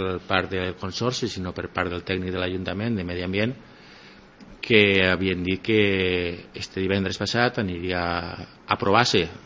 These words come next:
a aprovar-se la mateixa. Eh, després jo el fin de setmana, el cap de setmana, vaig recibir un correu, també per part de, del responsable, per part de la Diputació de Castelló, confirmar-me lo mateix,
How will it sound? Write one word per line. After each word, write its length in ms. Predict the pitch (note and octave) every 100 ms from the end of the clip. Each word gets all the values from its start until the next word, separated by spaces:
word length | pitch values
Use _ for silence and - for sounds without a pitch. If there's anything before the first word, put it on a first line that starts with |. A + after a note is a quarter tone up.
| -
a 80 | F#2
aprovar-se 420 | - F2+ F2+ -
la 160 | F2+ F2+
mateixa. 440 | F#2+ A#2 - C#3 D#3 - - - - - - - - - - -
Eh, 480 | A#2 A2+ A2 G#2+ G#2 G2+
després 540 | F#2+ G#2+ A2 G2+ -
jo 380 | G#2+ G#2+ G#2 G#2
el 80 | G2
fin 160 | A2 G#2
de 100 | G#2
setmana, 320 | - G#2+ B2
el 80 | A2
cap 80 | G2
de 120 | G2
setmana, 360 | - G#2 A#2 F#2+
vaig 160 | F2+
recibir 400 | F2+ F2+ - F#2+
un 160 | F#2+ F#2+
correu, 400 | G2 G#2+ A#2+ C#3+ - - -
també 320 | - F#2 F#2
per 160 | F2+ F2+
part 260 | F#2+ F#2 E2+
de, 160 | E2+ E2+ F2 F2 F2 F2+ - - - - - - - -
del 100 | G#2
responsable, 600 | F#2+ F2+ F#2+ G#2+ G2+ G2 E2+
per 140 | F2
part 140 | F#2 F#2
de 80 |
la 80 | F2+
Diputació 560 | F2+ F2 - F2+ - F2+
de 80 | F2
Castelló, 520 | F#2 - G#2+ A2 C3+ - - - - - - - - -
confirmar-me 560 | G2+ F#2 F2+ F#2 G2 G2
lo 120 | G2
mateix, 420 | G2+ G2+ B2 C#3